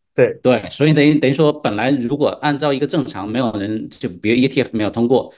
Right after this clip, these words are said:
Speaker 2: 它只有抛压的话，那不知道会抛到是什么程度啊，就会不敢想象。但是就是因为通过了，所以基本上你有多少货就被接多少。呃，所以这个其实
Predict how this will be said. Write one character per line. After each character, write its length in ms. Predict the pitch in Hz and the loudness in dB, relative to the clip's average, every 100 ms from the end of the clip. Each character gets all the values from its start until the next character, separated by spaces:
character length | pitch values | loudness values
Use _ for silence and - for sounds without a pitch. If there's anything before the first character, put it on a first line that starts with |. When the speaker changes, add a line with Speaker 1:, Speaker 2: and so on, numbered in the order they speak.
| _ | _
Speaker 2:
它 160 | - | -6
只 100 | 127 | 0
有 80 | 110 | 0
抛 220 | 90 127 | 2 2
压 160 | 123 120 | 2 2
的 80 | 98 | -2
话， 180 | 101 82 | -6 -6
那 120 | 113 | -8
不 240 | 95 - | -8 -6
知 60 | 107 | -4
道 80 | 98 | -2
会 100 | 101 | -4
抛 180 | 101 101 | -2 -2
到 100 | 98 | -2
是 80 | 87 | -4
什 120 | 82 | -8
么 80 | 76 | -8
程 180 | 85 82 | -8 -8
度 120 | - | -6
啊， 200 | 76 76 _ _ | -6 -6 _ _
就 140 | 117 101 | -2 2
会 260 | 113 98 | 2 2
不 160 | - - | -2 -6
敢 120 | 98 | -4
想 180 | 98 82 | -4 -6
象。 240 | - 90 - _ _ | -6 -6 -8 _ _
但 160 | - 120 | -4 0
是 280 | 123 98 - _ _ | 0 0 -4 _ _
就 140 | - 110 | -8 -4
是 340 | 110 92 85 - | -2 -2 -4 2
因 100 | 123 | 4
为 100 | 120 | 4
通 200 | 135 131 | 4 4
过 160 | 135 | 4
了， 120 | 95 - | 2 -4
所 160 | 120 | -4
以 40 | 123 | -2
基 160 | 143 | 0
本 220 | 139 87 80 | 0 -2 -6
上 240 | 107 92 | -6 -4
你 160 | 90 117 | 0 0
有 160 | 95 | 0
多 100 | 98 | 0
少 80 | 90 | 0
货 320 | 82 107 - - | 0 -2 -4 -2
就 120 | 131 | -2
被 160 | 101 95 | 0 -2
接 240 | - 101 | -2 -2
多 120 | 98 | 0
少。 380 | 101 - - - _ _ _ _ _ _ | -2 -2 -6 -8 _ _ _ _ _ _
呃， 320 | - 90 90 | -8 -4 -4
所 240 | 85 - 113 | -4 -2 0
以 220 | 113 92 | 0 -2
这 220 | - 127 | 2 2
个 140 | 107 | 2
其 220 | 95 - 104 | 0 -2 -4
实 580 | - 92 98 95 - | -4 -2 -2 -2 -8